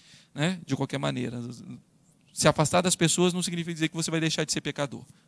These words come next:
Você vai continuar sendo pecador, mas agora pecando sozinho, você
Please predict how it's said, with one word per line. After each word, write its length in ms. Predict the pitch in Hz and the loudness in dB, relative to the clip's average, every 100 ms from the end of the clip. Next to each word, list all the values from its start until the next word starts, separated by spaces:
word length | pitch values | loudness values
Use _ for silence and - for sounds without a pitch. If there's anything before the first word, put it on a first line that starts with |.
| _ _ _ | _ _ _
Você 120 | - | -6
vai 80 | 135 | -2
continuar 340 | 170 170 180 | 0 0 2
sendo 180 | 196 185 | 2 0
pecador, 480 | 180 180 175 147 170 - _ _ - | -2 -2 -2 -2 -4 -6 _ _ -4
mas 120 | 147 | 2
agora 180 | 151 175 | 4 4
pecando 320 | 180 - 175 | 0 -4 -4
sozinho, 500 | - 170 135 170 202 208 _ _ _ - | 0 0 0 -6 -8 -12 _ _ _ -12
você 360 | 180 180 180 | -8 -4 -4